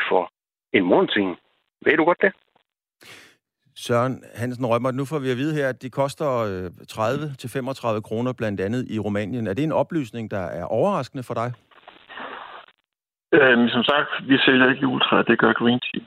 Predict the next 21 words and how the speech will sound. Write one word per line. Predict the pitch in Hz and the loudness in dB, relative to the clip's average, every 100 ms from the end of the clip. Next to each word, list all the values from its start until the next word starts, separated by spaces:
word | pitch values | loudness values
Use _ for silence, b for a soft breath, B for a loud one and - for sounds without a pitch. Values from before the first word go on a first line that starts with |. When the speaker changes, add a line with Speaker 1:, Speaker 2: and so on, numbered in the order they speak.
| - | -2
Speaker 3:
Og | 107 - | 0 2
så | - | 2
skal | 127 | 4
man | 131 135 | 6 6
lige | 151 - | 4 4
sige, | 143 151 160 | 6 6 4
at | - | 4
den | 143 | 4
der | 147 - | 4 4
pris | 175 156 - | 2 2 2
på, | 117 | 4
hvad | 131 | 4
et | 127 - | 2 0
træ | 147 123 - | 2 2 2
koster, | 147 - - - - B B B B _ - | 0 0 -4 -6 -12 B B B B _ -2
altså, | - | 2
det | - | 4
gælder | 151 135 | 6 6
jo | 123 | 6
ligesom | 139 120 | 6 6
alle | 120 | 4